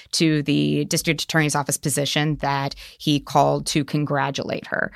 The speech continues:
She stressed that she is not influenced by William Obendorf or anyone, <laughs> um, and that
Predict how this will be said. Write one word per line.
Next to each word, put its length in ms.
She 200
stressed 600
that 600
she 760
is 520
not 340
influenced 600
by 300
William 360
Obendorf 640
or 440
anyone, 600
<laughs> 160
um, 400
and 460
that 580